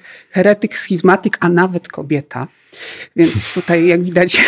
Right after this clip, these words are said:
<laughs> jest dość szerokie spektrum możliwości. E, i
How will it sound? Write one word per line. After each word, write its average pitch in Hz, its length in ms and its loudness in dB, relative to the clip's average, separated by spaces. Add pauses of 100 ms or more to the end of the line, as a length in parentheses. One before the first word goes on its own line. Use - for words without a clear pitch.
(160)
<laughs> - 280 -2
jest 226 320 2
dość - 220 6
szerokie 202 420 4
spektrum 185 520 0
możliwości. 160 720 -2 (960)
E, 175 220 -2 (300)
i 190 280 4